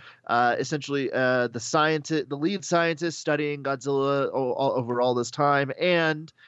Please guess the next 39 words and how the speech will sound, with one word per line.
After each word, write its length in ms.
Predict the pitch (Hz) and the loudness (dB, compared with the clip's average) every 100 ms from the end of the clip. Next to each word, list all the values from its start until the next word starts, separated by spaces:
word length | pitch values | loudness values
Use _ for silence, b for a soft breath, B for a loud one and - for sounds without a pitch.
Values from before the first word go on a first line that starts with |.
| b b | b b
uh, 200 | 123 127 | -2 -2
Brian's 480 | 117 127 123 120 110 _ | -2 -4 -4 -6 -12 _
uncle, 580 | 214 247 240 147 120 170 147 | 0 0 0 -4 -4 -6 -10
which 180 | 123 | -14
is 80 | 120 | -12
the 100 | 117 120 | -14 -14
only 220 | 120 117 | -14 -12
reason 260 | 110 110 110 | -10 -10 -8
why 100 | 107 | -6
Brian 380 | 117 113 113 | -4 -2 -2
is 160 | 107 101 | -6 -10
in 240 | - 160 | -8 -8
this 380 | 127 104 - - _ | -8 -8 -10 -14 _
situation, 760 | - - - 110 107 123 143 - 190 208 185 | -12 -10 -10 -12 -8 -6 -6 -6 -6 -4 -2
uh, 640 | - 135 131 127 123 123 120 | 4 6 6 6 4 2 0
gets, 320 | 123 117 - | -2 -4 -6
comes 260 | - 147 | -2 -2
into 140 | 127 120 | -2 -4
the 100 | 139 | 2
office. 400 | 175 175 180 160 | 2 2 0 -2
They 140 | 147 | -2
explain 420 | 120 - 139 131 | -4 -4 -4 -4
what's 160 | 123 123 | -4 -8
going 240 | - 117 | -4 -2
on. 360 | 131 156 151 147 | 2 4 4 2
They 100 | 117 | -4
say 200 | - 127 | -4 -4
that 140 | 117 | -4
there's 220 | 120 113 110 | -4 -6 -6
going 220 | 120 117 | -8 -6
to 60 | |
be 80 | 110 | -6
an 80 | 98 | -6
attack 380 | 92 143 135 131 | -4 0 0 0
on 140 | 123 | -4
Godzilla 580 | 113 120 110 120 117 113 113 B B - | -2 -6 -4 -2 0 -2 -4 B B -18
in 140 | 101 | -14
two 240 | - 123 | -8 -6
days. 600 | 110 123 139 139 139 - | 0 4 6 4 2 -4